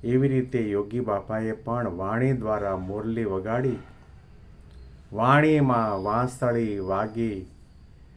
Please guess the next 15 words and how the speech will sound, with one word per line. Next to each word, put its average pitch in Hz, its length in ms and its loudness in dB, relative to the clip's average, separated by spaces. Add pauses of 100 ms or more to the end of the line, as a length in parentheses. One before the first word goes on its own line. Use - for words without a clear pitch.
(200)
યોગી 107 440 0
તારી 104 360 -2
વાણીમાં 95 720 -4
વાંસળી 101 540 -10
વાગી. 85 420 -12 (1500)
ગામડે 135 640 6
વાગી, 135 640 4
ઝૂંપડે 127 520 4
વાગી, 127 580 4
દેશ 143 400 4
દેશાવરમાં 147 800 6
વાગી, 139 540 2 (1400)
આફ્રિકા 156 680 4
ખંડમાં 147 760 4
વાગી 113 540 2